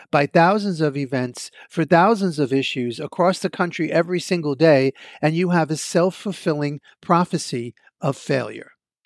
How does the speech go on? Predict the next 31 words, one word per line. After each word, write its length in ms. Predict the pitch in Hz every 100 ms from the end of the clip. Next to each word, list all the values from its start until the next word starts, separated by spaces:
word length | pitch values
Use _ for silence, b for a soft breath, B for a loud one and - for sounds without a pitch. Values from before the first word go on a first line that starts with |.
| _ _ _ _ _ _
Secondly, 760 | - 277 285 269 196 147 147 -
what 220 | 170 190
we 100 | 196
call 300 | 175 208 165
activism 680 | 170 214 - 143 139 143 151
is 120 | 143
more 240 | 160 190
about 260 | 185 175 165
social 380 | - 170 - 151
media 500 | 147 156 135 123 120 B B
than 180 | 156 143
effectiveness. 840 | 147 - 139 139 - 117 - - - b b 175
Thanks 240 | 202 -
to 100 | 185
social 380 | - 143 - 135
media, 360 | 131 127 139
protest 720 | 135 - 220 - 151 131 - B B -
has 180 | 175
morphed 380 | 147 170 190 -
into 260 | 180 185 160
a 40 |
blend 420 | 131 147 156 160 147
of 220 | 135 - B -
exhibitionism 960 | 190 - 185 165 165 170 156 143 143 135 B B
and 180 | - 151
voyeurism. 720 | 131 147 135 113 117 - - _ b b
And 180 | - 151
this 120 | 196
virtually 420 | 151 165 170 175 156
guarantees 840 | 165 160 156 151 - 180 160 -
that 280 | 143 135